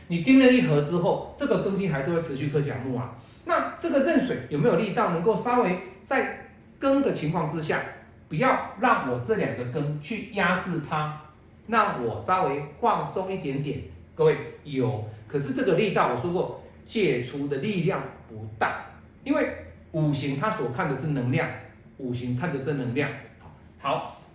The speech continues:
那以天干来讲，这就是大运哦，它也是有稍微解除啦，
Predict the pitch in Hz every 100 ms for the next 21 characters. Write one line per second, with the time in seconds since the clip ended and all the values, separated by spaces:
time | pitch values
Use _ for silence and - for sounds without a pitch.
0 | - 359 302 - - - - - - -
1 | - - - - - - - - 180 156
2 | 240 240 233 190 175 165 151 156 147 147
3 | 131 127 - - - - - - - 180
4 | 175 - - - - - - - - -
5 | - - - 147 131 233 170 - 202 190
6 | - 87 85 92